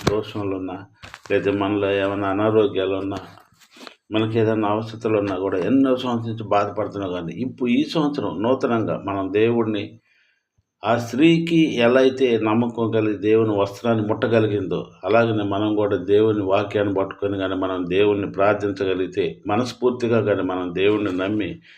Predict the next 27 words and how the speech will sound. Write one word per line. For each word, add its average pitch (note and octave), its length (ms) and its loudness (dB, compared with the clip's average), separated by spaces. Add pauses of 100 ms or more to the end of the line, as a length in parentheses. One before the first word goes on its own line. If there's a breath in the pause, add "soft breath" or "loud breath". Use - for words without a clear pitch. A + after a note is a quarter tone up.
(220 soft breath)
దేవునిపై A#2+ 580 4
విశ్వాసం A#2 560 2
ఉంచి, A2 180 -2
దేవుణ్ణి A#2+ 480 4
ఆనుకొని A#2 640 2 (380 loud breath)
మనం A2 240 2
కానీ G#2+ 220 4
దేవుణ్ణి G#2 440 2
నమ్మితే, G2 400 -2
మనకు F#2 260 -4
ప్రతి G#2 300 -6
విషయంలో A2+ 480 0
కూడా G#2+ 160 2
దేవుడు F#2+ 360 -2
మనల్ని F#2 840 -2 (280 loud breath)
ఆశీర్వదిస్తూ F#2+ 640 -4
ఉంటాడు. E2+ 400 -6 (420 soft breath)
కాబట్టి G#2 400 0
మన F#2+ 200 -2
కుటుంబాలు, A2+ 720 0
మనము F#2+ 560 -4 (520)
ఈ E2+ 180 -6
గతించిన F#2+ 420 -4
సంవత్సరం G2 400 -2
అంతే G2+ 260 -2
మనం A2 220 0
ఆశీర్వదించినందుకు, A2 1000 -2